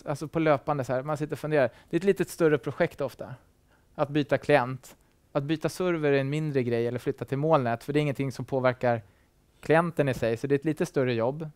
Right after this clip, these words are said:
Bättre för er i och för sig. Men, men, eh, <clears throat> men, eh, eh, jag tror att för alla de som ändå funderar på att byta klient, ja, då är ju den övre klockren, ska jag säga. Så med det, är det nå-, några frågor?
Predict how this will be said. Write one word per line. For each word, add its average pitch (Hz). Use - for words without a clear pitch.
Bättre 160
för 131
er 123
i 131
och 120
för 117
sig. 139
Men, 147
men, 143
eh, 135
<clears throat> 190
men, 143
eh, 127
eh, 127
jag 131
tror 151
att 135
för -
alla 175
de 170
som 156
ändå 143
funderar 160
på 131
att 127
byta 127
klient, 131
ja, 135
då 160
är 170
ju 160
den 139
övre 127
klockren, 131
ska -
jag 123
säga. -
Så 254
med 202
det, 240
är 160
det 190
nå-, 214
några 226
frågor? 208